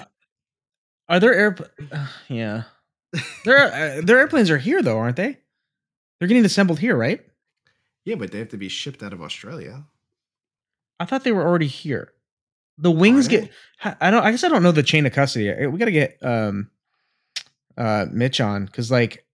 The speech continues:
Speaker 2: the wings are made here, right?
Speaker 1: No, all the,
Speaker 2: What's
Speaker 1: uh,
Speaker 2: made
Speaker 1: all
Speaker 2: here in Oregon?
Speaker 1: all the, all the carbon fiber is made in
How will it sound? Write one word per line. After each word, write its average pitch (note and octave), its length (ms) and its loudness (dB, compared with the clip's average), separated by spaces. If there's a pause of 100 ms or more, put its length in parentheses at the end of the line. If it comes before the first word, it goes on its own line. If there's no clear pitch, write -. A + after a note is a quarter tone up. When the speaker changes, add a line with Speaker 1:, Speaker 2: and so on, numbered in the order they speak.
Speaker 2:
the D3+ 100 2
wings F#3+ 320 4
are B2+ 60 2
made G#2 200 -2
here, F#2+ 180 -4
right? A2 260 -4 (1120)
Speaker 1:
No, C#3+ 220 -6
all B2+ 200 -8
the, E3+ 160 -8
Speaker 2:
What's - 200 -2
Speaker 1:
uh, - 40 4
Speaker 2:
made A3 200 6
Speaker 1:
all G3 40 2
Speaker 2:
here G3 140 4
in E3 60 4
Oregon? B2+ 420 0 (1120)
Speaker 1:
all C3 160 -6
the, E3 140 -14 (500)
all C#3+ 120 -8
the E3 80 -4
carbon A#2+ 300 -6
fiber G2 420 -8
is E2+ 160 -14
made F#2+ 200 -10
in G2 180 -12